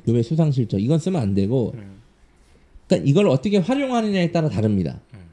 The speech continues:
Speaker 1: 뭐 근데 심지어 독서 기록을 채택에 써주신 분도 계시고 되게
Speaker 2: 있어요.
Speaker 1: 다양해요, 이게. 근데 이 컴퓨터에 기록은 되기 때문에 예를 들어서 아니 동아리 활동을 아무리 진로 관련된 동아리 활동이라도 진로 활동이 너무 안 되는 거 아닙니까?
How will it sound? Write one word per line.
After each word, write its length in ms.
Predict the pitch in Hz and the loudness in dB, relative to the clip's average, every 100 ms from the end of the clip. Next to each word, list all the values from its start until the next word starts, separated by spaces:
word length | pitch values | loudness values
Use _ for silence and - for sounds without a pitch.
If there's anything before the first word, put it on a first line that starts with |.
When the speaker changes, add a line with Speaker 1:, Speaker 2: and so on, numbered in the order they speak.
| - | -2
Speaker 1:
뭐 140 | 147 | 2
근데 120 | 143 | 2
심지어 280 | - 208 220 | 0 -2 0
독서 380 | 190 143 151 254 | 2 2 2 0
기록을 720 | 214 202 180 170 165 123 87 - _ - | 2 4 4 4 2 2 -2 -8 _ -2
채택에 420 | 277 - 277 226 | 0 2 2 2
써주신 440 | 214 202 180 180 | 0 0 0 0
분도 200 | 170 160 | 0 2
계시고 320 | 127 104 131 | 2 0 2
되게 120 | 139 135 | 4 6
Speaker 2:
있어요. 160 | 135 | 6
Speaker 1:
다양해요, 520 | 117 143 160 110 101 | 4 2 2 -2 -2
이게. 540 | 98 95 98 113 95 98 _ _ _ - | -4 -4 -4 -4 -6 -8 _ _ _ -8
근데 160 | 147 147 _ - | -8 -8 _ -6
이 160 | 170 - _ | -6 -6 _
컴퓨터에 680 | - 269 262 247 220 202 - | -4 -2 0 0 0 -2 0
기록은 320 | 165 220 254 | 2 4 2
되기 300 | 160 123 143 | 0 0 0
때문에 540 | 135 113 110 147 107 87 _ _ _ - | -2 -2 -2 -4 -4 -8 _ _ _ 2
예를 140 | 208 | 4
들어서 420 | 214 196 185 131 - - | 4 2 0 -2 -8 -4
아니 140 | 151 | -2
동아리 300 | 156 180 214 | 0 0 2
활동을 960 | 196 180 180 170 160 156 - 135 131 139 | 2 0 0 2 2 -2 -4 0 2 2
아무리 240 | 113 160 | 2 2
진로 260 | 147 143 147 | 2 2 4
관련된 540 | 123 131 127 123 120 - | 4 4 2 -2 -2 -4
동아리 220 | 117 131 | -2 0
활동이라도 880 | 120 123 113 98 101 107 117 82 - - - - | 0 0 0 0 0 0 0 -2 -8 -20 -20 -6
진로 200 | - 165 | 2 4
활동이 280 | 190 180 165 | 2 0 0
너무 180 | 127 147 | 0 0
안 120 | 107 | 2
되는 160 | 135 | 2
거 80 | 170 | 2
아닙니까? 480 | 104 127 131 123 156 | 2 0 0 -2 -4